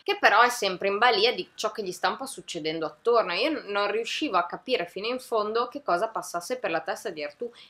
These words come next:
e secondo me era fondamentale in determinati punti, perché sembrava un po' un fantoccio non avendo approfondito quella che è la sua storia e quello che è la sua psicologia. Idem Lancillotto. Di Lancillotto ovviamente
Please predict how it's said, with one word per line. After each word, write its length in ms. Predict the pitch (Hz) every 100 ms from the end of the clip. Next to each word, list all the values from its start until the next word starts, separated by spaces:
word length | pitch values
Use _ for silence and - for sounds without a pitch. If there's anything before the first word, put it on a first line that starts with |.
| _
e 120 | -
secondo 320 | 220 262 269 269
me 120 | 320
era 140 | 302
fondamentale 920 | - 262 285 254 196 170 269 262 190
in 220 | 175 170
determinati 720 | 170 175 185 175 180 180 175 180
punti, 520 | - 185 160 160 156
perché 300 | - 320 392
sembrava 420 | 392 392 311 269 359
un 160 | 302
po' 380 | 226 196 180 -
un 180 | - 320
fantoccio 920 | 302 202 185 - 349 - - - 175 180
non 200 | 190 190
avendo 640 | 180 185 180 180 180 185 -
approfondito 920 | 214 220 202 196 202 196 190 190 185
quella 300 | - 185 175
che 120 | 175
è 20 | 170
la 120 | 170
sua 180 | - 165
storia 400 | - 180 170 170
e 120 | 175
quello 300 | 185 175 170
che 320 | 170 156 -
è 180 | 175 165
la 140 | 170
sua 200 | 165 170
psicologia. 920 | 165 - 156 165 156 160 151 147 147 - -
Idem 400 | 302 254 311 285
Lancillotto. 1040 | 196 190 190 170 160 185 214 - - 151 - -
Di 160 | 302 339
Lancillotto 800 | 196 185 - 254 185 202 -
ovviamente 480 | 165 156 180 196 -